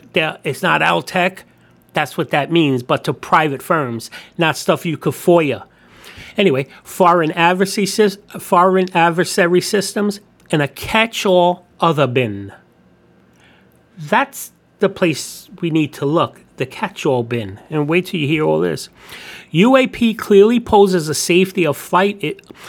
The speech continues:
a safety of flight issue and may pose a challenge to U S national security.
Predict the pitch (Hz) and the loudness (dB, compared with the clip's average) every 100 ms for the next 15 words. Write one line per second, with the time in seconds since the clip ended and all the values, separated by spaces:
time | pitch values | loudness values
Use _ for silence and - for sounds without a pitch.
0 | - 139 - 208 208 202 240 180 - - | -10 -6 -2 2 2 2 0 0 -2 0
1 | 180 180 156 139 - 143 135 156 170 - | 2 2 -2 -6 -4 -2 0 0 0 0
2 | 156 143 127 151 147 151 - 131 131 135 | 0 -2 -6 -2 -2 -2 -6 -6 -2 -2
3 | 131 - 117 - 120 113 - - 311 247 | -2 -6 -10 -12 -14 -14 -16 -8 -2 0
4 | 127 | -2